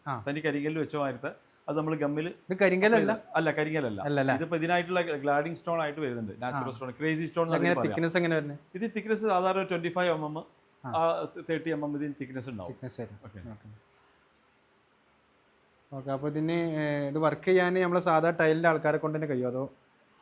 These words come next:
Speaker 2: മ-, സ-, അ-, അവര് സാധാരണ ടൈൽ വർക്കർ മതിയാവും, പക്ഷെ അതിന് കുറച്ചും കൂടി എക്സ്പീരിയൻസ് ആവശ്യമുണ്ട്.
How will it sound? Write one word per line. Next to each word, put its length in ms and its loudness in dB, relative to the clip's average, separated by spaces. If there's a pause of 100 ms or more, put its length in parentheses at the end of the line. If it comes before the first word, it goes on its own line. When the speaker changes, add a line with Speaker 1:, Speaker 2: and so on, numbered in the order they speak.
(320)
Speaker 2:
മ-, 260 -6
സ-, 40 -2
അ-, 460 0
അവര് 300 0
സാധാരണ 400 4
ടൈൽ 200 2
വർക്കർ 260 2
മതിയാവും, 300 2
പക്ഷെ 160 -2
അതിന് 160 -4
കുറച്ചും 220 -2
കൂടി 240 -2
എക്സ്പീരിയൻസ് 500 -4
ആവശ്യമുണ്ട്. 420 -2